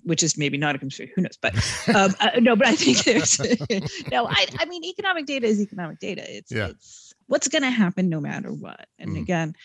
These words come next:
Speaker 1: because the Republican Party is so divided, the one thing that they can agree on is that they want to do everything they can to make this presidency unsuccessful.
Speaker 2: Yeah.
Speaker 1: Um,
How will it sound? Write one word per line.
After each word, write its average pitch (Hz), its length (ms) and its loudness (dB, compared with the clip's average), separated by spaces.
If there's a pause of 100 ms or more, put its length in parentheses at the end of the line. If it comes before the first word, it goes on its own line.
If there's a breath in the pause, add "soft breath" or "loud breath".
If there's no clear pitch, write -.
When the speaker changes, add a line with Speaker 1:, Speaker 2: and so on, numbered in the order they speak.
(340 loud breath)
Speaker 1:
because 220 500 4
the 220 80 4
Republican 180 380 0
Party 147 300 -6
is - 160 -4
so - 260 -2
divided, - 720 -4
the 156 80 0
one 156 260 4
thing 165 200 2
that 147 120 -2
they 139 140 2
can 180 340 2
agree 147 280 2
on 139 340 -4
is 139 260 2
that 131 320 2
they 156 160 6
want 151 380 0
to 156 100 -2
do - 160 0
everything 165 440 0
they 160 120 -2
can 147 460 -2 (580 loud breath)
to - 120 6
make 190 160 8
this 180 120 4
presidency 165 580 4
unsuccessful. 139 920 -2 (140)
Speaker 2:
Yeah. 170 280 4
Speaker 1:
Um, 165 240 2